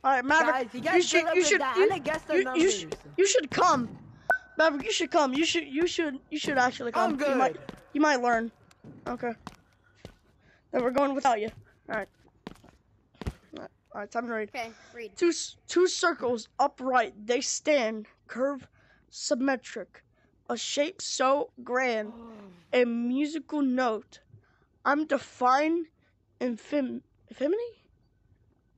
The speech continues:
Speaker 1: Turn sideways, a beautiful sign.
Speaker 3: I think that'll be one.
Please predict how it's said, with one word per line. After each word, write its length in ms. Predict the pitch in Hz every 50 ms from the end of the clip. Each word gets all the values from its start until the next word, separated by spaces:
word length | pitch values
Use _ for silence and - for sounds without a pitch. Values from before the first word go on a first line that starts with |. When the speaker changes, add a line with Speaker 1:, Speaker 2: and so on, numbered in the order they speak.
| _ _ _ _
Speaker 1:
Turn 300 | - - 262 320 311 285 247
sideways, 800 | - - - 294 302 302 285 254 240 226 214 208 202 220 - - _ -
a 120 | 254 254
beautiful 420 | 214 220 262 320 330 294 - 285 254
sign. 420 | - - 233 240 233 220 220 214 - _ _ _ _ _ _ _ _ _ - _ _ _ - - - _ _ _ _ _ _ _ _ _ _ _ _ _ _ _ _ _ _ _ _ _ _ _ - - - _ _ _ _ _ _ _ _ _ - - - _ _ _ _ _ _ _ _ _ - - - -
Speaker 3:
I 40 | -
think 120 | 262 262 -
that'll 160 | 294 302 311
be 140 | 269 302 269
one. 540 | 220 208 220 220 226 247 262 294 311 330